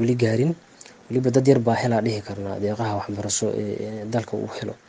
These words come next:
Marka taas waxaa, intaas aan ku soo idleen lahaa in deeqaha waxbarasho oo dalkeena ay helaan. Weli heerkii looma gaarsiisna, laakiin inta hele-, inta heshay ee dhalinyaro ah already waa si fiican bay kaga faa'iidaystaan.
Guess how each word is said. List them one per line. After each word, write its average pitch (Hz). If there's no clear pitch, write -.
Marka -
taas 143
waxaa, 113
intaas 127
aan 113
ku -
soo 113
idleen 120
lahaa 107
in 110
deeqaha 113
waxbarasho 110
oo 113
dalkeena 113
ay 98
helaan. 120
Weli 143
heerkii 135
looma 123
gaarsiisna, 135
laakiin 123
inta 180
hele-, 123
inta 165
heshay 127
ee 110
dhalinyaro 120
ah 120
already 123
waa 104
si -
fiican 131
bay 120
kaga 117
faa'iidaystaan. 107